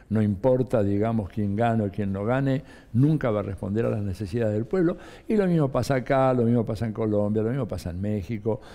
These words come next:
lo mismo pasa en Europa, pasó en Grecia, pasa en España. Digo, pasa en todas partes. Hoy en día hay que volver a discutir qué es lo que es realmente democracia, que es algo que tiene que ir mucho más allá del mero ejercicio de que vas y pones un voto cada dos años, porque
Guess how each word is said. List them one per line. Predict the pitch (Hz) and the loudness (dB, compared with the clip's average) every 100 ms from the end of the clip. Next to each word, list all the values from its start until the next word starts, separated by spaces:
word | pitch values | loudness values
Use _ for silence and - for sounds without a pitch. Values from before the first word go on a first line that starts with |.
| - - | -12 0
lo | 113 | 2
mismo | 127 107 | 4 2
pasa | 110 107 117 107 - - | -2 -2 -2 -4 -8 -6
en | 104 95 | -4 -2
Europa, | 92 113 123 - 113 | 2 4 2 0 -2
pasó | 101 - 107 | -4 -4 -2
en | 101 | 0
Grecia, | 104 107 98 107 98 | 2 2 0 -2 -2
pasa | 101 98 | -4 -4
en | 95 | -4
España. | 90 - 113 107 104 104 - - - | -6 -4 -2 0 0 -2 -8 -20 -6
Digo, | 139 110 - - - | -2 -2 -4 -8 -2
pasa | 160 | 0
en | 208 | 0
todas | 226 131 | 0 0
partes. | - 147 120 | 2 0 2
Hoy | 131 | 2
en | 135 | 2
día | 143 170 - | 2 0 -2
hay | 165 175 175 | 0 0 2
que | 139 | 2
volver | 113 113 131 | 2 4 2
a | 123 | 2
discutir | 104 - 104 127 131 113 | 0 -4 -4 0 -2 -2
qué | - 170 | 0 0
es | |
lo | 147 110 | 0 -2
que | 135 | -2
es | 123 | 0
realmente | 123 107 110 113 123 123 - - - | 0 0 0 0 0 -4 -6 -20 -10
democracia, | 101 101 98 104 127 120 127 120 123 - - | -2 0 0 0 2 2 0 0 -2 -12 -16
que | - 113 113 120 | -2 0 0 0
es | 151 | 2
algo | 147 139 | 4 4
que | 110 107 | 2 0
tiene | 135 127 | 0 2
que | 123 | 2
ir | 120 | 4
mucho | 143 190 175 139 | 4 2 0 0
más | 123 127 | 0 0
allá | 120 135 | 2 2
del | 131 110 104 | 2 2 2
mero | 120 127 117 | 2 2 0
ejercicio | 92 101 92 127 117 107 | -2 -4 -4 -4 0 0
de | 95 | 0
que | 98 | 0
vas | 107 123 | 0 0
y | 113 | 0
pones | 95 101 110 | -2 -2 -2
un | 104 101 | -2 0
voto | 110 107 95 | 0 0 -2
cada | 98 98 | -2 -2
dos | 101 92 | -2 -4
años, | 151 156 95 | -4 -4 -4
porque | 92 95 | -4 -6